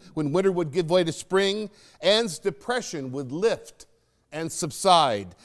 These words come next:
That provided the crucial clue to enable them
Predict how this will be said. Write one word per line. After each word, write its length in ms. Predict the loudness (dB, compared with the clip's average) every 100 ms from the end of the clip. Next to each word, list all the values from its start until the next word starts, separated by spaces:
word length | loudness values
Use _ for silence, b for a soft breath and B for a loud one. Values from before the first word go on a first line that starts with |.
| B
That 280 | -2 -2 -4 _ _ _ _
provided 600 | -10 -4 -2 -2 -4 -10
the 100 | -12
crucial 520 | -10 -8 -8 -6 -8
clue 600 | -8 -4 -2 -2 -6 -14 _ _ _ _ _ -10
to 140 | -6
enable 420 | -4 -2 -2 -2
them 420 | -2 -4 -4 -8